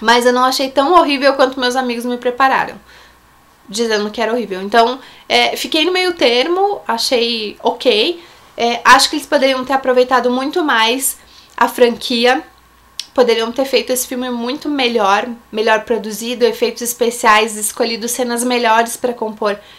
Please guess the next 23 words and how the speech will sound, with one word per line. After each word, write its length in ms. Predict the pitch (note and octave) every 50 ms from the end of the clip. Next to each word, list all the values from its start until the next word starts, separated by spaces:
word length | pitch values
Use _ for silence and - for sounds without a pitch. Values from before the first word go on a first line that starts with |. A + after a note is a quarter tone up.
| - - - - - _
é, 160 | A3 A3 A3
um 140 | G#3+ A3 A3+
enredo 360 | A3+ A#3 B3 A3+ A3+ A3 C4+
pra 240 | - - - C#4 C4+
realmente, 920 | C#4 B3+ C#4+ D4 D#4+ F4 F#4 F4 D#4+ C#4 C4+ C#4 D4+ C#4+ - - E4 E4+ - - - - - - _
é, 280 | - B3 C4 B3+ - - - B3+
essa 240 | C4 C4+ - E4+
franquia 400 | E4 - D#4 D#4 D4+ - D#4 C#4
continuar, 680 | C#4 C#4 D4 D4 C#4+ - - D#4 D4+ C4+ B3 B3 B3+ B3+
porque 180 | - B3 B3 -
é 60 | C4+
um 60 | B3 B3+
espaço 500 | C4+ - - C#4+ A#3+ B3+ C4 - D4+ C#4
que 240 | - - D#4 D4 C#4
o 60 | C#4+
cinema 680 | D4 - D4+ D4+ D4+ C#4+ C#4 D4+ D#4 D#4+ D#4 D4+ C#4 - - - - _ _ _ _
jovem 480 | A3 G#3+ B3 C4+ B3 B3 B3 C4+ C4 C4
adulto, 420 | B3 A3 G#3 A3+ A#3 B3 A#3+ D4
né, 200 | C4+ A#3+ G#3 G3+
de 80 | G3 G#3
adaptações 680 | G#3 G3+ G3+ - - - A#3 A#3+ - A#3 A3+ A#3 A#3+
jovem 320 | A#3 A3+ G3+ G#3+ G#3+ A3
adulta, 420 | A3 G#3 G3+ G#3 G#3 - B3 B3